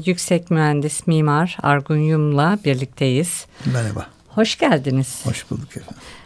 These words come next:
Speaker 1: Ee, kendisi zaten Açık Radyo'daki Altın Saatleri den, e, biliyorsunuz, tanıyorsunuz. Altın Saatleri Gürhan Ertür, e, Nuray Aydınoğlu, Elvan,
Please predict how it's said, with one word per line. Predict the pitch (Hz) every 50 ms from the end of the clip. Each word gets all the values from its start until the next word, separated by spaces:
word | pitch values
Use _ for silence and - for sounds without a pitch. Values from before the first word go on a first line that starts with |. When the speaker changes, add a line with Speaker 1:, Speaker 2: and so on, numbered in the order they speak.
| - -
Speaker 1:
Ee, | - 170 165 165 165 160 156
kendisi | - - 202 202 208 202 196 - - 202
zaten | 190 196 185 180 180 180 208 208
Açık | 196 185 175 - - - -
Radyo'daki | 180 160 156 147 151 139 143 151 143 - - 269
Altın | - 180 160 160 - - 175
Saatleri | 165 - - 147 135 135 135 - - - 139 139 143 180 208 226 214 - - _ _ _ _ 185
den, | 175 165 165 170 190 196 208 214 220 208
e, | - 147 143 143 147
biliyorsunuz, | 170 156 165 160 143 127 - - - 120 127 156 208 220 - - - -
tanıyorsunuz. | - 147 135 139 135 127 127 - - - 123 143 190 233 - - - - - - - - -
Altın | - 165 170 175 175 - 202
Saatleri | 180 - - 180 175 180 175 - 180 175 180 175
Gürhan | 175 175 170 165 165 175 170
Ertür, | 165 165 160 160 160 - - 165 160 165 - - - - - - -
e, | 147 151 151 151 147 147 147 147 151
Nuray | 156 165 160 165 160 165 165 165
Aydınoğlu, | 156 147 151 151 - 165 160 156 151 151 151 147 156 160
Elvan, | 156 156 151 151 147 147 156 156 160 160 170 170